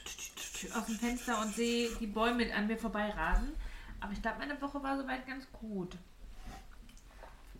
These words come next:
Also ich kann mich auf jeden Fall an nichts Negatives erinnern, außer,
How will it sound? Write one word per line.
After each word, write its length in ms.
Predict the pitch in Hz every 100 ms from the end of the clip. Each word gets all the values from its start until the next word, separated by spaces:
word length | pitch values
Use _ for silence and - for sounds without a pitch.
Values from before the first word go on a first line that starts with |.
| -
Also 160 | 226
ich 120 | 226 233
kann 120 | 240
mich 100 | 247
auf 60 | 233
jeden 120 | 262
Fall 100 | 262 - - -
an 80 | 220
nichts 300 | 214 - - - 214 - - - -
Negatives 440 | 240 240 214 - -
erinnern, 400 | 277 214 196 190
außer, 640 | 208 302 392 - 320 330